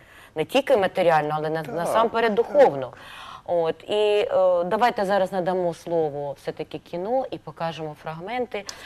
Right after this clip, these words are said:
Speaker 1: Е, «Дім, рідна земля». Єдине хочу сказати, що й технічна якість трошки не така, як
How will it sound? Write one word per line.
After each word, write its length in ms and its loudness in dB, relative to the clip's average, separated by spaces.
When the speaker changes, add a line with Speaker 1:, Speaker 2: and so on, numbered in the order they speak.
Speaker 1:
Е, 120 0
«Дім, 260 0
рідна 320 0
земля». 300 -2
Єдине 360 0
хочу 240 -10
сказати, 460 -4
що 180 -8
й 60 -2
технічна 560 -6
якість 520 -2
трошки 400 2
не 120 0
така, 340 0
як 160 0